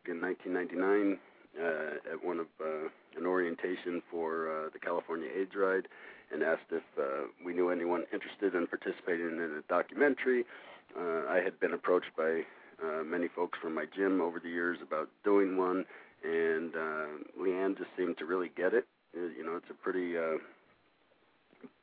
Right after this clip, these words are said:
big thing to think about, having somebody in your home following you around with a camera. So,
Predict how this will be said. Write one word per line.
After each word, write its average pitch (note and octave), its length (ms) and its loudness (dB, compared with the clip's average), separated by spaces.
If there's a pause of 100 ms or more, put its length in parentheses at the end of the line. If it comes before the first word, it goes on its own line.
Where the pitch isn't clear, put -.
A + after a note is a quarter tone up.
(380)
big G2+ 220 0
thing F#2+ 220 2
to - 100 2
think F#2 220 -2
about, E2+ 280 2
having F2 240 0
somebody F2 400 -2
in F#2 100 2
your E2+ 160 2
home F2+ 320 0 (120)
following F#2 320 4
you F2+ 100 0
around F2+ 260 2
with F2 100 -6
a F2+ 40 -12
camera. F#2+ 380 -4 (100)
So, E2 200 -4